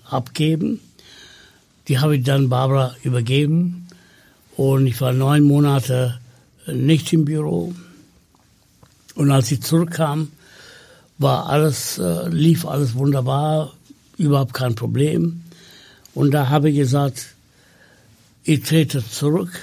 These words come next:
du übernimmst die Geschäftsführung unter ein paar Bedingungen.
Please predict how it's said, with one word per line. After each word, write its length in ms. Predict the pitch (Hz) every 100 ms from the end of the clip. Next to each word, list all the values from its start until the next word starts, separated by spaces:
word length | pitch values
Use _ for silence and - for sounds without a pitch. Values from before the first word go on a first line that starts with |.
| - - _ _ _ _ _ _ -
du 140 | 151
übernimmst 560 | 160 127 147 147 143 120
die 80 |
Geschäftsführung 880 | 107 107 151 139 - 170 165 180 190 - _ _ _ _ _ _ _ _ _ _ _ _ _ _ -
unter 460 | 170 160 156 151
ein 160 | 143 -
paar 220 | - 147
Bedingungen. 600 | 135 127 139 127 107 -